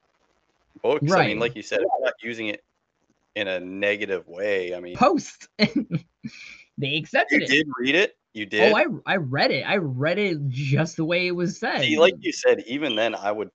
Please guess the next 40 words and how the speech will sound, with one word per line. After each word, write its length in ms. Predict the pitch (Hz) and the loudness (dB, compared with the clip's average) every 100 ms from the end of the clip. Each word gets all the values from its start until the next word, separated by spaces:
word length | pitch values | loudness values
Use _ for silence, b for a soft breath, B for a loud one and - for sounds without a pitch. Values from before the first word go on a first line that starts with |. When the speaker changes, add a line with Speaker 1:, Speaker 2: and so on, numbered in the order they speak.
| _ | _
Speaker 1:
pause. 560 | 92 95 95 90 - - - | 0 0 0 -2 -8 -14 -14
I, 100 | 95 | -8
I 60 | 104 | -4
Speaker 2:
I, 40 | 104 214 | -2 4
Speaker 1:
don't, 100 | 202 | 8
Speaker 2:
no, 260 | 262 - | 10 8
Speaker 1:
I 60 | - | 4
Speaker 2:
I, 20 | |
Speaker 1:
don't 120 | - | 2
Speaker 2:
I, 320 | - 539 285 302 _ | 0 2 2 -2 _
but 160 | 180 - 262 254 | -18 -12 -6 -2
the 140 | 240 | -2
funny 260 | 202 277 262 | 2 2 0
thing 140 | 262 | -2
is, 140 | 240 208 | 0 0
as 120 | 190 | 0
I 100 | 196 | -2
was 260 | 180 147 139 | -2 -4 -4
reading 340 | 247 427 247 | -8 -8 -6
it, 320 | 160 151 - _ _ _ _ 185 | -4 -4 -8 _ _ _ _ -4
I 120 | 202 | -2
was 180 | 175 139 | 0 -2
just, 180 | 196 143 | -2 -4
like, 120 | 135 | -2
really 320 | 147 202 180 247 | 0 0 -2 -4
into 160 | 214 | -4
it. 40 | 156 | -4
And 80 | 160 | -4
then 100 | 165 | -4
I 60 | |
got 260 | 151 196 220 | -2 0 0
into 180 | 240 202 | 0 -2
it 40 | |
and 80 | 147 | -2
I 120 | 143 | -6
said 440 | - - 190 247 | -8 -8 -2 0
it 60 | 233 | 0
and 100 | 170 | 0
I 40 | |
went 280 | 151 143 - | 0 -2 -6